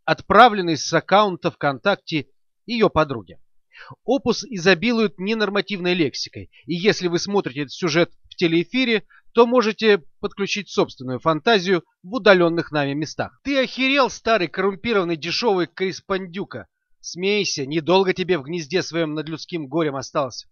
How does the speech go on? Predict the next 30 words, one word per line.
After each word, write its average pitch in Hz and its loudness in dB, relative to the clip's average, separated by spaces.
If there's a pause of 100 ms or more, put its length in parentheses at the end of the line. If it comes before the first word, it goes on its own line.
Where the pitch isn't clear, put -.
(100)
Фу, 180 -8
чмошник 151 -8
Кеша. 120 -10 (440)
Ты 202 -8
скот, 196 0 (100)
у 185 -6
Молоковой 202 -2
мама 208 -2
в 120 -10
больницу 156 -8
попала. 156 -6 (360)
Я 170 -2
тебя, 175 -4
хуебола 190 -2
пиздобольная, 147 -4 (160)
мерзкое 175 -2
чудище, 131 -10
кончу». 220 0 (400)
А 160 0
это 170 -2
Молокова 175 -2
Надежда 165 -4
пишет: 113 -10 (260)
«Кеша, 151 -6
твоё 147 -6
место 156 -6
в - -20
тюрьме, 165 -2
дырявый 139 -2
интригант». 139 -4